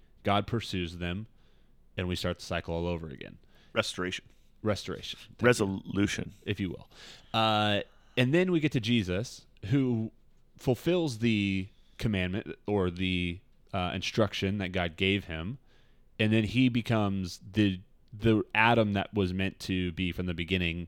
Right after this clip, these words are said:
Speaker 1: who actually fulfills what God has asked him. And be-, through him, we set right Genesis one through three. And then the process almost starts over again.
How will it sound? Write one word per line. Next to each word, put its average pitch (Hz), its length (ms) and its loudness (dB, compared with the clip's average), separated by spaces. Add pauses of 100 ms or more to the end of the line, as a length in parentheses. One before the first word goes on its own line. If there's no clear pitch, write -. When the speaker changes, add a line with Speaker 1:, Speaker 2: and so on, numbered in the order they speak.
Speaker 1:
who 90 400 0 (300)
actually 98 600 0
fulfills 87 720 -2 (260)
what 87 200 -4
God 87 240 2
has 85 180 -2
asked 82 280 -2
him. 85 240 -6
And 87 180 -6
be-, 101 220 -6
through 131 280 0
him, 87 400 -6 (680)
we 104 500 2
set - 340 0
right 92 340 0 (320)
Genesis 95 420 -4
one 85 140 -8
through 82 140 -12
three. 85 320 -8
And 95 100 -6
then 92 180 -6 (600)
the 117 80 -2
process 139 320 -2
almost 151 240 -4
starts 165 200 0
over 156 160 2
again. 78 280 -4